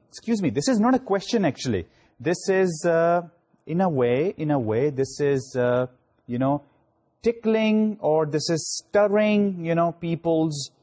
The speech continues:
uh, whims and wishes and perceptions and ideas, you know, through such, uh, openings.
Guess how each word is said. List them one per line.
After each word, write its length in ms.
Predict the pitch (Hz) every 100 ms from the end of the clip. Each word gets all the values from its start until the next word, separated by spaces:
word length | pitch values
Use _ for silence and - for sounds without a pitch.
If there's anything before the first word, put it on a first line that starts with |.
| _ -
uh, 440 | 135 135 135 135
whims 800 | 120 110 113 175 190 190 180 156
and 340 | 156 143 107
wishes 580 | 113 156 - 175 175 160
and 240 | 143 135 -
perceptions 640 | 135 - 165 - 175 151
and 120 | 147
ideas, 760 | 127 120 123 139 104 98 90 - -
you 120 | 107
know, 100 | 110
through 220 | - 120
such, 420 | - 120 - - _ _ _
uh, 240 | 110 104 107
openings. 640 | 123 127 123 98 90 92